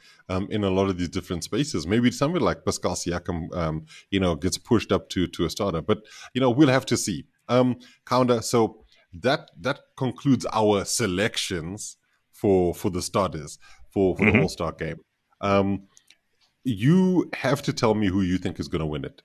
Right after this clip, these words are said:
Speaker 1: You did mention Team LeBron. I want you to lock
Speaker 2: Yeah.
Speaker 1: that in. Is that your selection?
Speaker 2: I,
Speaker 1: Team
Speaker 2: I'm
Speaker 1: LeBron.
Speaker 2: locking it in. Team LeBron all day, every day. And I'm vo-, I'm voting for him four times on Sunday night.
Speaker 1: <laughs>
Speaker 2: You can ask me four
Speaker 1: Nice.
Speaker 2: times on Sunday, "Who's winning?" I'll say, "LeBron, LeBron, LeBron,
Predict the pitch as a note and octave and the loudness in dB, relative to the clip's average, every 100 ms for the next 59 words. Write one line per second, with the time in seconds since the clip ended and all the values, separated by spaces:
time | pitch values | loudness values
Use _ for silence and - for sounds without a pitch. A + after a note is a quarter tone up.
0 | _ F#2 G2+ A2 A2+ - - G2+ E2 C#3 | _ -2 0 2 0 -8 -18 -14 4 4
1 | D3 B2+ B2 A#2+ - A2 G2+ D#2+ F#2 F2+ | 6 2 2 -2 -2 -2 0 0 0 0
2 | F2 F#2 G#2+ G#2 F#2 F2+ G2+ A2 F2 E2+ | 0 -2 -2 -2 -2 0 0 0 0 -6
3 | E2+ - F#2 F#2+ - F2+ F#2 E2 - - | -8 -8 -4 -4 -6 -10 -8 -8 -10 -12
4 | - C#3+ E3 F#3 G#3+ G3+ A3 G3+ G#3 G#2+ | 6 8 10 10 8 8 8 8 8 6
5 | D#2+ - - A3 G#3+ F#3 G3 C3 - F#3+ | 2 0 6 8 8 8 8 8 6 4
6 | G#3 D3 F#3+ F#3+ F#3 - - G3 E3+ D#3 | 4 4 8 8 8 4 6 6 6 4
7 | D#3 G2 G2 E2+ C2 _ C#3 D#3 D3 A2 | 2 4 2 2 0 _ 8 8 6 2
8 | E3 - G3 F3+ G#3 G#3 A3+ G3 F#3 - | -2 6 8 10 8 8 6 6 4 2
9 | - A#3+ A#3 A#3 G#3 F3 C#3 B2+ A2+ B2 | 4 8 8 8 8 8 6 4 4 2
10 | G#2+ G2+ F2+ D2 _ _ _ _ _ - | 2 2 0 -4 _ _ _ _ _ -18
11 | - F#3 - F3 - - D#3 E3+ F3+ G3+ | -2 0 0 -4 0 4 10 12 12 12
12 | - D#3+ - G#3+ G#3+ - F#3 C3+ A2 G2 | 10 2 6 8 10 12 10 10 6 8
13 | C3 A#2+ G2 C3 G#3+ D3 D3 G2 G2 G#2 | 8 8 8 8 10 8 8 8 6 6
14 | B2+ G#2+ A2+ B2 F2 F2+ F2+ B2+ C#3 E3 | 2 6 8 10 8 2 6 8 8 8
15 | A#2+ F#2+ B2 B2+ | 0 4 6 6